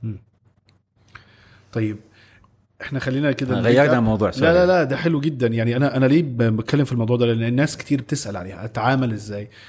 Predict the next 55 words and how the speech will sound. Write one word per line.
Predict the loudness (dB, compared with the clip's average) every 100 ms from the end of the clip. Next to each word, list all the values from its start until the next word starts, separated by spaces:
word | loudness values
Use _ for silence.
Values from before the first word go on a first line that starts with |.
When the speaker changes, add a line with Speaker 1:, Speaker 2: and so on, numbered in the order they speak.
| -18 -8
Speaker 1:
والمهم | 0 2 2
قوي | 4 4 4
إن | 2
حد | 0 -2 -4 -8 -16 -18
في | -8 -4
المرحلة | -2 -2 0 0 2 2
اللي | 0 -4
أنت | -4
كنت | -6 -6 -2
عايش | 0 0 -2
فيها | -4 -4 -4 -6 -12 _ _ -20 -20 -20 -20 _
يسمع | 2 4 4 2
الكلام | 2 2 2 4
ده | 2
دلوقتي، | 2 2 0 0
لأن | 0 2 4 4 2
في | 2 2
ناس | 2 -2
كتيرة | -2 -2
بتعتقد | 0 -2 -2 -2 -2
إن | -2
خلاص | 2 2 0
أنا | -2 -2
وقعت، | 0 0 -2
خلاص | -4 -4 -4
الدنيا | -6 -4 -4
خلصت. | -6 -8 -10 -14 -20 -20 _ -20 -20 _
وفي | -4 2 4 4 2 4 4
ناس، | 6 4
أنا | 4 4
في | 4
ولاد | 6 6 4 4
يعني | 2 2
مثلًا | 0 0
بيبعت | -2 2 2 0
لي |
شاب، | 2 2 2
بيبعت | 0 0 0
لي |
عنده | 0 0
ستة | 0 0 0
وعشرين | 0 0 0
سنة، | 2
يقول | 2
لي: | 0
"أنا | 0
خلاص | -2 -2 -2
فشلت." | -4 -4 -4
قلت | -2
له: | 0
"يا | 2
ابني | 2
العمر | 4 4 4
لسه | 2 0 -2
قدامك، | -2 0 -2 -2 -6